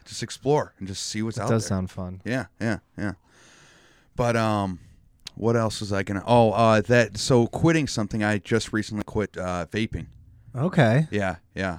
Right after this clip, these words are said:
Speaker 2: Interesting. You,
Speaker 1: Um,
Speaker 2: did you smoke cigarettes before?
Speaker 1: Yeah, before that, and then I
Speaker 2: Okay.
Speaker 1: started. Actually, yeah.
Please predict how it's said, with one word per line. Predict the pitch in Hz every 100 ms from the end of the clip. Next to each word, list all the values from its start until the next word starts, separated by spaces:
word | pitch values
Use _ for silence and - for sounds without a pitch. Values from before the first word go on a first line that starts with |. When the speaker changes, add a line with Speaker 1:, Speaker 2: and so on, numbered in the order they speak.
| -
Speaker 2:
Interesting. | 151 156 - 95 90 113
You, |
Speaker 1:
Um, | 110 - 131 151
Speaker 2:
did | 139 131
you |
smoke | - 135 -
cigarettes | 117 113 -
before? | 101 - 101 143 -
Speaker 1:
Yeah, | 120 110 110
before | 90 92 101
that, | 90 90
and | 92 95
then |
I | 90
Speaker 2:
Okay. | 85
Speaker 1:
started. | 87 87 87 -
Actually, | 131 156 - 165
yeah. | 123 120 104